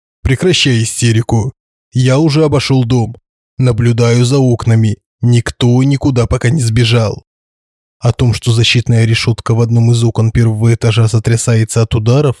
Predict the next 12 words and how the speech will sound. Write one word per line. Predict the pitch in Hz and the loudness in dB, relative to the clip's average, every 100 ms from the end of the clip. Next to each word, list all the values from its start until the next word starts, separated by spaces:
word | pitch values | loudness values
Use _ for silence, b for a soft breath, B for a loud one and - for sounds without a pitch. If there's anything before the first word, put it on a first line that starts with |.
| - | -8
он | - 123 127 | -2 0 2
говорить | 151 151 127 113 | 0 2 0 0
не | 117 | -2
стал. | - - 110 104 - - _ _ _ | -2 -2 -2 -2 -4 -12 _ _ _
По | 127 | -2
решетке | 117 - - - 120 | 0 0 -4 -2 -2
били | 107 107 107 | 0 0 0
изнутри, | 110 123 120 123 107 104 _ _ - | 0 -2 0 -2 -2 -6 _ _ -4
и | 123 | -2
явно | 117 107 101 104 117 | 0 2 0 2 0
не | 120 | 0
кулаками, | 113 117 113 - 110 107 98 - | 0 0 0 0 0 0 -2 -6